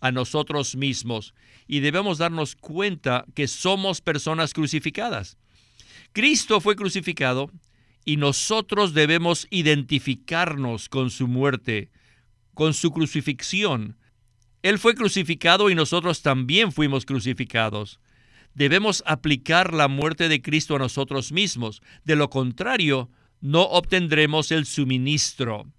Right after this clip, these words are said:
No necesitamos rogarle al Señor por esto. Debemos decir, "Señor,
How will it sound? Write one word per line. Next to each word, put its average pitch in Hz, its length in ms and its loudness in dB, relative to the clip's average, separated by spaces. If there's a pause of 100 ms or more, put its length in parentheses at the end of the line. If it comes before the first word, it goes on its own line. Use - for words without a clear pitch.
(760)
No 208 160 2
necesitamos 175 800 -2
rogarle 117 640 -4
al 107 120 -4
Señor 113 360 -4
por 110 180 -4
esto. 101 400 -8 (460)
Debemos 185 360 2
decir, 175 420 0
"Señor, 170 520 0